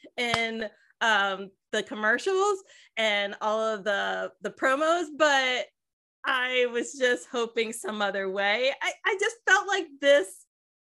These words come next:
way of bringing Hugh back was a little weird and fuzzy logic. It's, I, I have a hard time wrapping my head around some of the, some of, you know, things in Star Trek.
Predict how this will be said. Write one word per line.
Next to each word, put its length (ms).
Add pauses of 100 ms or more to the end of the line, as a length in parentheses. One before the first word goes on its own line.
way 240
of 80
bringing 400
Hugh 200
back 280
was 140
a 80
little 600 (520)
weird 440
and 220
fuzzy 280
logic. 600
It's, 320
I, 60 (460)
I 100
have 100
a 220
hard 280
time 280
wrapping 420
my 100
head 360
around 400
some 160
of 60
the, 60 (200)
some 280
of, 120 (180)
you 160
know, 140
things 420
in 140
Star 300
Trek. 380